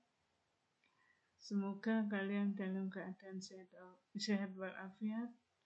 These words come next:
dan berbahagia, ya. Untuk pertemuan ke-, pertama ini,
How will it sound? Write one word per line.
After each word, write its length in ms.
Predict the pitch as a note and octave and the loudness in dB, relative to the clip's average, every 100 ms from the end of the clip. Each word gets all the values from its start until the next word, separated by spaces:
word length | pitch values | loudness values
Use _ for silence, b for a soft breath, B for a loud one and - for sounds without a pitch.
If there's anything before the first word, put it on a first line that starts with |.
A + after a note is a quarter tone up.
| b b b _ | b b b _
dan 400 | G#3 G3+ G3+ G3+ | 2 2 2 -4
berbahagia, 960 | G3 F#3+ F3+ F#3+ F#3+ - F#3+ F#3 F3+ E3+ - | -6 -4 -4 -2 -4 -4 -2 0 -2 -8 -12
ya. 320 | F#3 G3 A3 A#3 - _ _ _ _ _ _ _ _ _ _ _ _ _ _ _ _ | -8 -2 0 -2 -10 _ _ _ _ _ _ _ _ _ _ _ _ _ _ _ _
Untuk 320 | A3+ A#3+ A#3 | 6 6 4
pertemuan 560 | A#3+ A3+ A#3+ A#3 A#3 A3+ A3 | 0 2 4 6 6 4 2
ke-, 240 | A#3 - | -2 -2
pertama 560 | - A3+ - A#3 A3+ A3 | -2 0 2 4 4 4
ini, 560 | A#3 G#3+ G3 G3 A3 | 6 6 4 4 4